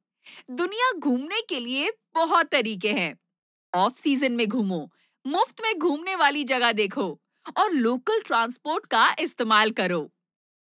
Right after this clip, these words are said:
होटल की जगह हॉस्टल, गेस्ट हाउस या होम स्टे में रहो। और हाँ,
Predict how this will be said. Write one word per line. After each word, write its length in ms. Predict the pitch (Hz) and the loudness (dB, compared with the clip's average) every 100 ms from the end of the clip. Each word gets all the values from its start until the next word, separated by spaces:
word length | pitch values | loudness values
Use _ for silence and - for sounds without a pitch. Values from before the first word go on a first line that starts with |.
| _ _ _ _ _ _ - | _ _ _ _ _ _ -2
होटल 360 | 226 240 254 | 2 4 2
की 160 | 403 381 | 2 -2
जगह 420 | 233 196 190 233 - _ - | 0 2 2 0 -4 _ -4
हॉस्टल, 520 | 180 170 - 226 262 440 _ - | -2 -2 0 0 0 -4 _ -10
गेस्ट 400 | 190 226 571 - | -2 0 0 0
हाउस 360 | 277 190 254 - _ - | 2 4 2 -4 _ 0
या 120 | 370 | 0
होम 320 | 466 294 415 622 | 2 0 -2 -2
स्टे 260 | - 339 | -2 0
में 140 | 294 247 | 2 2
रहो। 380 | 262 196 147 _ _ _ _ _ - | 2 0 -4 _ _ _ _ _ -4
और 160 | 202 | -2
हाँ, 420 | 226 247 370 302 | 2 4 4 2